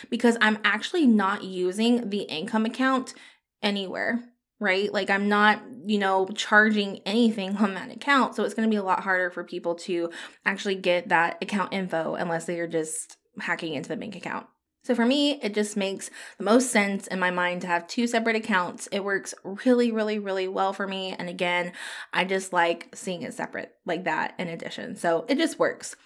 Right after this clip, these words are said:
Now, next up, we actually have savings accounts. So in addition to my personal savings accounts, because I also have some of those,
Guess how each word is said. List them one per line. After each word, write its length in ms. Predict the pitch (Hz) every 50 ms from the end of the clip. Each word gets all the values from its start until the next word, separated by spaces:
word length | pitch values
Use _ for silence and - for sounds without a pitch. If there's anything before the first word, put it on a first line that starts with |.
| - - - - - -
Now, 440 | - 208 196 196 196 196 190 185 -
next 400 | - 202 208 240 302 302 - -
up, 200 | - - 262 - - - - - _
we 160 | - 214 202
actually 340 | - 165 190 190 - 220 220
have 460 | 214 - - 175 170 170 175 190 208 - - _ _ _
savings 720 | - - - - - 330 349 359 320 320 294 277 262 226 208
accounts. 760 | 196 202 - - - 113 - 208 - - - - - - - - - - - -
So 420 | - - 233 208 208 208 208 208 208
in 180 | 214 233 262
addition 560 | 339 359 285 - 208 196 202 - 233 220 220 214
to 180 | - - 214
my 200 | 208 202 196 196
personal 680 | 202 - - - 262 254 285 311 294 - 262 240 220 214
savings 480 | 220 - 202 190 185 185 180 180 175
accounts, 560 | 180 175 - 190 180 175 175 170 - - - - -
because 340 | 214 208 208 185 180 175 - -
I 60 | 196
also 200 | 180 190 214 214
have 160 | 208 202 196
some 160 | 196 202 190
of 80 | 180 170
those, 400 | 190 180 151 156 185 208 208 208